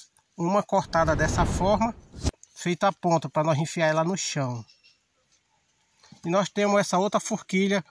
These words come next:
cortada nessa forma, que ela vai ficar assim, ó. Nós vamos colocar a isca aqui na ponta dela, que é para atrair a caça.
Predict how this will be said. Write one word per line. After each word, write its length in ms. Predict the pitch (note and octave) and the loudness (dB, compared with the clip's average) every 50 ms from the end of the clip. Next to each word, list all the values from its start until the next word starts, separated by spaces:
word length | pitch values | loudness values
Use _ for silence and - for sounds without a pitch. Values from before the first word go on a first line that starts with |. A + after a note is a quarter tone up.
| _ _ | _ _
cortada 500 | - F3+ F3 - - - E3+ E3+ D#3+ E3+ | 0 0 0 0 2 2 2 2 2 0
nessa 300 | E3 F#3 F3+ - A3+ G3 | -2 -2 -2 -2 -2 -4
forma, 420 | - - D#3+ D3 C3 A2 A#2+ A2+ - _ - - - - - _ | -2 -2 -2 0 0 -2 -4 -10 -16 _ -20 -20 -20 -20 -20 _
que 80 | - D3 | -4 -2
ela 120 | C#3 D3 | 0 2
vai 180 | D3+ C#3+ E3+ D#3+ | 2 4 2 2
ficar 280 | - - - F3+ G3 | 0 -2 -2 0 0
assim, 340 | A3 - - - F3 D#3 C3+ | 0 0 -2 -2 -2 -2 -2
ó. 60 | A#2 A#2 - _ _ _ _ _ _ _ _ _ _ - - - _ _ _ _ | -2 -6 -10 _ _ _ _ _ _ _ _ _ _ -20 -20 -20 _ _ _ _
Nós 220 | - C#3 C3+ C3+ A2+ | -6 -4 -4 -2 0
vamos 320 | D3 D#3 D#3 D#3+ E3+ - - | 0 0 2 0 -2 -4 -4
colocar 580 | - - E3 E3 D#3+ D3+ - - D#3+ D#3 E3 - - _ _ _ _ _ _ _ _ | -2 0 2 2 2 2 0 0 0 0 0 -2 -4 _ _ _ _ _ _ _ _
a 180 | - D#3+ D#3 D#3 | -2 0 2 2
isca 360 | D#3 E3+ F#3+ F3+ - - F#3+ | 2 2 0 -2 -2 -2 -2
aqui 180 | E3+ - - E3+ | -4 -2 -4 -4
na 140 | D3 D#3 C#3 | -2 -4 -2
ponta 340 | - E3+ E3+ D#3 - G3+ | -2 -2 -2 0 0 -2
dela, 320 | G3+ F3 F#3 G3+ G#3+ A3 G3+ | -2 0 0 0 0 -2 -4
que 140 | - - F#3+ | -6 -8 -6
é 40 | |
para 120 | F3 - F#3 | -4 -2 -2
atrair 320 | F3+ - F3 F3+ F3+ F#3 | -2 -2 -2 -2 -2 -2
a 60 | G3 | -2
caça. 440 | - - D#3 D3 C#3 C3+ - - - | -2 -2 -2 -2 -2 -2 -6 -10 -16